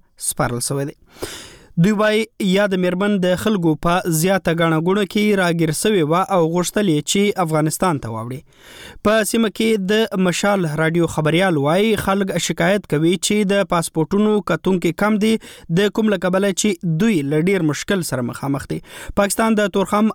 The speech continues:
او چمن لارې د پرون او نن لپاره پرانستې دي چې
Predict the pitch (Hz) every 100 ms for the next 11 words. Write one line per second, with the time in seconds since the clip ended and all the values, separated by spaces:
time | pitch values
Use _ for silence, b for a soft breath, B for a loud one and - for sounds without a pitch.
0 | - 190 180 - 180 226 170 151 160 185
1 | 175 180 196 170 170 196 214 - 190 175
2 | 185 226 180 139 131 180 190 170 151 151
3 | 175 233 202 220 -